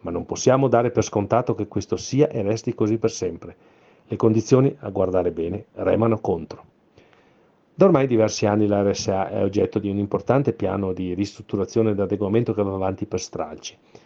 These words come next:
È stato realizzato un ampliamento e nei piani del comune, che ne è il proprietario, c'è in programma anche di mettere mano all'ala originaria. Quali saranno i prossimi interventi? Con il comune c'è una stretta collaborazione sulla progettualità.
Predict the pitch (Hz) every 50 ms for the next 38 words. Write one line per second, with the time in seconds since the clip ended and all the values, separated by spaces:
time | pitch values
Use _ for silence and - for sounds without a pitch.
0 | _ _ - 110 - - - 92 - 98 90 87 87 85 82 87 92 90 90 -
1 | 90 87 80 - - 98 90 98 120 147 160 147 - 107 - - - - - -
2 | - 185 190 180 139 - 120 104 101 104 104 101 101 - - 110 110 98 98 101
3 | 104 107 110 - _ _ - - 90 85 85 82 85 87 - - - - 139 139
4 | - 85 82 87 87 - - - - _ _ - - 196 170 110 - 95 90 87
5 | 90 87 90 92 - - 92 92 90 90 - 98 101 95 92 92 92 92 90 87
6 | 85 87 90 90 87 92 87 90 92 90 80 80 - - _ - - _ _ _
7 | _ _ _ _ _ _ - - 214 170 - - 98 92 87 90 90 - - 90
8 | 87 85 - - 87 85 85 82 - 92 110 143 160 131 - 135 139 139 - _
9 | _ _ _ _ _ - - - - - _ _ _ - 226 226 208 - - 175
10 | 151 147 156 151 139 - - 123 117 110 - - 123 - 117 - 110 107 98 101
11 | 101 98 - - 135 127 113 - - 104 92 - 101 95 92 98 92 - - 95
12 | 92 90 - - 92 -